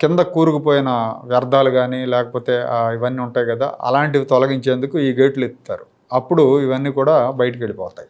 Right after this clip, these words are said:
కిందకి వెళ్ళిపోతాయి నదిలోకి. నిన్న ఈ స్లూయిస్ గేట్ల గొలుసులు తొలగించినట్టు ఇరిగేషన్ అధికారులు గుర్తించారు. గొలుసులు తొలగించడం ద్వారా ఈ గేట్లు పనిచేయకుండా చేసే కుట్ర కోణం ఉందని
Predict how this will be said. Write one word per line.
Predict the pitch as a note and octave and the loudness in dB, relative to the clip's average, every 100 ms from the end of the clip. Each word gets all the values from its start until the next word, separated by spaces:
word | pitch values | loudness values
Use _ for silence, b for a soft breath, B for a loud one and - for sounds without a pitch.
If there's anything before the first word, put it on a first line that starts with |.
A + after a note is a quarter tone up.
| _ | _
కిందకి | B2+ B2 | -4 -2
వెళ్ళిపోతాయి | A#2 G#2 G2 G#2+ G2+ | -4 -6 -8 -10 -10
నదిలోకి. | G#2 G2+ - - _ C3+ | -10 -10 -14 -20 _ -4
నిన్న | C#3 E3+ | 2 4
ఈ | D#3+ C#3+ | 4 2
స్లూయిస్ | D3 D3+ F3+ D#3 | 2 6 6 6
గేట్ల | C#3+ D3+ C#3+ C3+ A#2 A2 A#2 | 2 2 4 6 6 2 -2
గొలుసులు | A#2 D3 D3 D3 | 2 2 2 0
తొలగించినట్టు | C3+ B2+ C3 B2+ B2+ A#2+ E3+ C3 C3+ | 2 2 0 -6 -10 -6 -4 -2 -2
ఇరిగేషన్ | B2+ C3+ C3+ C3+ | -2 0 -2 -2
అధికారులు | A#2 A#2 C3 C#3+ | -8 -6 -6 -6
గుర్తించారు. | G#2+ - F#2+ E2+ - _ _ B B B B B - C3+ | -10 -14 -18 -18 -20 _ _ B B B B B 0 4
గొలుసులు | F3+ F#3 F#3+ | 6 6 4
తొలగించడం | D#3+ D#3+ E3+ D#3+ D#3+ C#3 | 6 6 4 2 0 4
ద్వారా | C#3 C#3 D#3 - - _ _ | 4 6 2 0 -12 _ _
ఈ | C3+ B2 B2 | -4 0 4
గేట్లు | D#3+ D#3+ D3+ | 4 2 -2
పనిచేయకుండా | C3+ C3 C#3 C3+ C3 B2 B2 | -2 0 0 0 -2 -2 -4
చేసే | A#2 B2 | -6 -8
కుట్ర | A#2 A2+ - | -8 -6 -6
కోణం | A#2+ A#2+ A#2 | -4 -4 -4
ఉందని | A2+ A2+ C#3 D3 A2+ D#3 | -6 -6 -6 -8 -12 -14